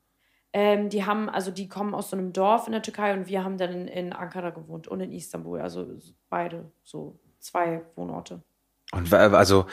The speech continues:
Speaker 2: als du dir gedacht hast, okay, ich zieh da dazu. Was,
Speaker 1: Ja.
Speaker 2: wo, in welcher Phase in deinem Leben warst du da? Hast du da so mäßig, ähm,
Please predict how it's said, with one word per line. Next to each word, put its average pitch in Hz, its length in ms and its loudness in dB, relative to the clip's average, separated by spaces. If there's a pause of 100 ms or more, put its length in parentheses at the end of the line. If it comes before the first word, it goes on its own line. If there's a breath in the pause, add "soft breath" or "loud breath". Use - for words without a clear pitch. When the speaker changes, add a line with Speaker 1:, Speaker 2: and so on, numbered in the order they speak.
(180 loud breath)
Speaker 2:
als - 200 6
du 127 120 10
dir 123 120 10
gedacht 110 280 8
hast, 104 140 0
okay, 104 160 2
ich 101 100 0
zieh - 120 -4
da 92 100 8
dazu. 85 400 2 (760)
Was, 101 220 0
Speaker 1:
Ja. 104 140 -6
Speaker 2:
wo, 95 340 2
in 107 180 6
welcher 120 240 8
Phase 117 260 10
in 110 60 4
deinem 101 140 6
Leben 98 220 4
warst 90 200 6
du 90 40 0
da? 80 120 6
Hast 113 200 2
du 113 40 6
da 104 140 12
so 98 320 4 (320 loud breath)
mäßig, 104 680 6 (120)
ähm, 95 680 4